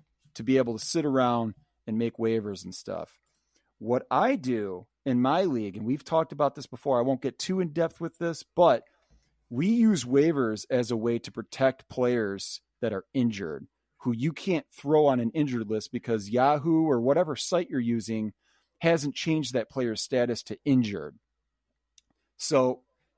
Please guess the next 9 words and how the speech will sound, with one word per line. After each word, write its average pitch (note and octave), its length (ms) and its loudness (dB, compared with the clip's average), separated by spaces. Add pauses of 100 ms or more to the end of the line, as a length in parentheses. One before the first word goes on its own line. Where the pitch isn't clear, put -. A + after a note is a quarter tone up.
(120)
if C3+ 200 -2
you've C#3+ 140 -6
got D#3 240 2
somebody D3 420 0
who's B2+ 400 2
marked B2+ 400 0
as A#2+ 300 -2
just - 420 -2 (320)
out A#2+ 460 2